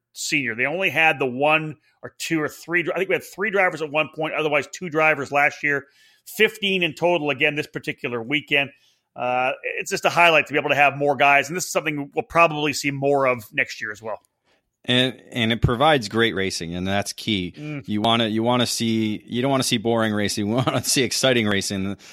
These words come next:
Speaker 2: The K A one hundred packages provided that. That's why it's, it's bolted from just club and regional racing all the way up to national level racing, and is part of the scusa Winter Series and scusa Pro Tour. Um, so it's,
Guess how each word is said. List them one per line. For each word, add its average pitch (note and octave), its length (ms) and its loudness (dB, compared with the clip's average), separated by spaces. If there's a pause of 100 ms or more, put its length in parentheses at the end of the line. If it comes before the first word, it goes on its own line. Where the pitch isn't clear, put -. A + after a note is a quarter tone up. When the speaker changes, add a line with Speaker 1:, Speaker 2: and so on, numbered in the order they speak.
(120)
Speaker 2:
The A2 120 -2
K A#2+ 280 2
A A#2 60 2
one A2+ 160 2
hundred A2 260 0
packages F#2+ 520 0
provided G#2+ 500 0
that. G#2 300 0 (260)
That's A2+ 300 0
why G#2 180 2
it's, G2 220 -2 (180)
it's G2 220 -6
bolted A2 500 -2
from A2 320 0
just G2+ 240 -2
club A2+ 400 2
and G2 100 -2
regional G2+ 320 -2
racing G2 320 -2
all G#2+ 160 2
the G#2 60 0
way G#2 160 0
up G#2+ 140 0
to G#2+ 100 -6
national F#2 420 -4
level F2 240 -4
racing, F#2 440 -4 (420)
and F#2 140 -2
is F2+ 100 -4
part G2 260 0
of F2+ 80 0
the E2 80 -6
scusa F#2 320 -2
Winter G2 220 -4
Series G2 420 -2
and E2+ 80 -8
scusa E2+ 320 -8
Pro A2+ 220 0
Tour. G#2 400 -2 (260)
Um, F2+ 420 -2
so G#2 360 -2 (240)
it's, - 260 -4